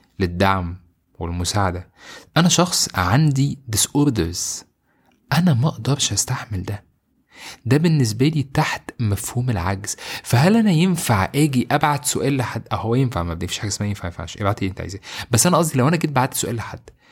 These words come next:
قلت له: "أنا عايز أتفرج على أخبار فلسطين من غير ما أكتئب وحياتي ت-، تعطل"، إزاي؟ أنا بني آدم.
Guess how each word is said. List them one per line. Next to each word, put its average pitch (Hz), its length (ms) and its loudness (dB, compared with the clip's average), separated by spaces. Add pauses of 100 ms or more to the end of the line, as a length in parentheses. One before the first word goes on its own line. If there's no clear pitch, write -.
(280)
قلت 120 200 0
له: 175 200 2 (360)
"أنا 135 120 4
عايز 196 200 6
أتفرج 190 420 2
على 127 180 0
أخبار 117 320 0
فلسطين 156 460 -4
من 135 80 0
غير 127 160 0
ما 147 100 0
أكتئب 139 300 -4
وحياتي 123 280 -4
ت-، - 180 -4
تعطل"، 107 460 -4 (720)
إزاي؟ 170 640 4
أنا 160 200 0
بني 127 380 0
آدم. 101 300 -6